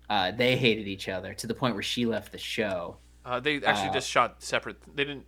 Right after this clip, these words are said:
Speaker 2: shoot together anymore, and I'm like, um,
Speaker 1: Oh, another, ano-, uh, you know, I take that back when I said I couldn't think of any T V shows. Another show that's on the list is, um, The Good Wife. Juliana Margulies and the actress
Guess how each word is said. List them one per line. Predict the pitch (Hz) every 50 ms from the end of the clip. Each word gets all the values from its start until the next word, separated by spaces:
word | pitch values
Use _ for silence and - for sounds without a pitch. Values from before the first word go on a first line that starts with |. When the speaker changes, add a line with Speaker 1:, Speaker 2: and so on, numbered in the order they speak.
| - - 117
Speaker 2:
shoot | - - - 180 - -
together | - 123 117 107 104 104 101
anymore, | 95 98 98 98 95 98 95 98 95 - - -
and | 127 120
I'm | 120 123
like, | 123 120 110 - - - - - - - - - - -
um, | - 113 107 104 104 101 104 98 92 - - - - - - - - - - - - - - - - -
Speaker 1:
Oh, | 196 175 170
another, | 160 151 151 147 165 160 160 -
ano-, | 139 131 135 127 107 123
uh, | 135 127
you | 123 139
know, | 156 175 175
I | 147
take | 131 - 160 -
that | 214 220 -
back | - - 180 156 -
when | - 110 107
I |
said | 110 - - 123
I | 120 117
couldn't | - 131 120 120
think | 123 117 120
of | 123
any | 120 120 120
T | 117 - - 123
V | 123 143 139
shows. | 131 - - 92 87 -
Another | 107 113 113 110 123 117
show | 117 - 123 110 110
that's | 107 104 101 -
on | 110 107 107
the | 107 104
list | 104 104 104 104 - - -
is, | - 104 101 101 98 - -
um, | 98 98 92 87 85 85 - - - - - -
The | - -
Good | 131 139 117
Wife. | 110 92 82 - - - - -
Juliana | - 127 120 117 117 113 110
Margulies | 110 104 107 110 113 110 110 107 107 107 - - -
and | 113 107
the | 101 98
actress | 104 107 107 - - - 117 110 110 - - - - -